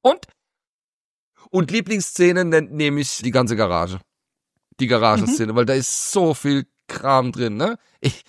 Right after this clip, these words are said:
Speaker 1: ich verfüge über die aktuellsten Forschungsergebnisse." Aus einer Frauenzeitschrift? Und dann der Auftritt von Trevor, ne? Und dann die Geschichte mit in Detroit,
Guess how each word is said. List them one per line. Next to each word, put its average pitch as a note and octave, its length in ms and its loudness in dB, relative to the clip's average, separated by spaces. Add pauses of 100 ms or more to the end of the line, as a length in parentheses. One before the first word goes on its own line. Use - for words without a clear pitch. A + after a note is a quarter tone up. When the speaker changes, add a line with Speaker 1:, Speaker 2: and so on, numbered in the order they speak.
Speaker 1:
ich - 100 -6
verfüge D#3+ 360 2
über D#3 140 2
die D3+ 80 2
aktuellsten F3+ 520 2
Forschungsergebnisse." A#2+ 840 -2 (300)
Aus - 160 -8
einer - 80 -8
Frauenzeitschrift? A#3 920 -4 (1120)
Und D3 200 0
dann B2+ 100 0
der B2+ 140 4
Auftritt A#2+ 280 0
von G2 140 -8
Trevor, G3 400 4
ne? F3 240 4
Und D3 120 -2
dann B2 140 2
die A#2+ 80 -4
Geschichte C#3 320 -4
mit A2+ 200 -4
in D#3 160 2
Detroit, B3 480 2